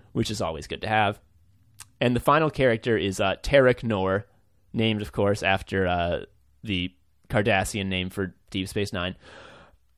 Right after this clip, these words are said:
And he is a, uh, knowledge paladin who is by far the least happy to be in the group.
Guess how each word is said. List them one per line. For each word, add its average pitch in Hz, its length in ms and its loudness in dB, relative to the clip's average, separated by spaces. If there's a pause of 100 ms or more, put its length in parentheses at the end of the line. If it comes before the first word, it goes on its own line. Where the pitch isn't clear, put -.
(580)
And 139 240 6
he 240 200 0
is 190 180 6
a, 151 260 8
uh, 120 260 8
knowledge 151 480 6
paladin 156 600 4 (400)
who 143 560 6 (580)
is 151 420 6
by 147 160 10
far 170 300 8
the 151 120 4
least 143 480 -4
happy 110 480 0
to 110 160 -2
be 101 380 0
in 101 280 -4
the 95 60 -4
group. 120 540 2